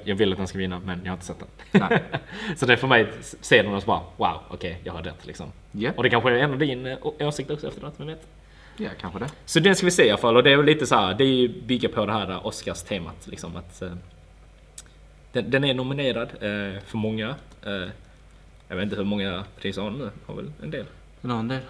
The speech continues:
Speaker 2: Den har några karaktärer. Ruffalo, både Ruffalo och, eh, McAdams var ju nominerade.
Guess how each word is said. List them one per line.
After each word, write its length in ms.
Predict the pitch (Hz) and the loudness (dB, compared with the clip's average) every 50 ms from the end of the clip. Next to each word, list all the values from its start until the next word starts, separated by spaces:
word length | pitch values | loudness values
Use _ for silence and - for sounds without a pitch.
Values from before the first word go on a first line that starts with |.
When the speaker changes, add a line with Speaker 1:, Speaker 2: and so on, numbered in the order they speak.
| - - - - - | -18 -20 -20 -18 -14
Speaker 2:
Den 100 | 123 117 | -10 -8
har 360 | 117 113 107 104 104 104 107 | -6 -4 -4 -2 -2 -2 -2
några 280 | 107 107 110 104 101 101 | -2 -2 -4 -4 -4 -6
karaktärer. 460 | - 117 110 107 - 139 123 117 113 - - - | -4 -6 -6 -6 -4 -6 -6 -6 -6 -10 -8 -6
Ruffalo, 460 | 135 120 - - - 104 104 101 101 | -6 -6 -4 -4 -4 -2 0 0 0
både 220 | 98 110 110 101 | 0 0 0 0
Ruffalo 380 | 98 110 120 120 - 113 101 101 104 | 0 -2 -2 -2 -4 -4 -2 -2 -2
och, 340 | 104 104 - - - - 110 | -2 -6 -8 -8 -12 -4 -4
eh, 360 | 101 101 101 101 104 110 117 | -2 -2 -2 -4 -4 -6 -6
McAdams 580 | 113 110 110 - 117 101 92 92 95 - - | -8 -8 -6 -6 -6 -4 -4 -6 -8 -10 -10
var 80 | - 104 | -10 -8
ju 80 | 104 104 | -8 -6
nominerade. 460 | 107 110 110 107 98 92 95 98 | -8 -8 -8 -8 -8 -8 -10 -10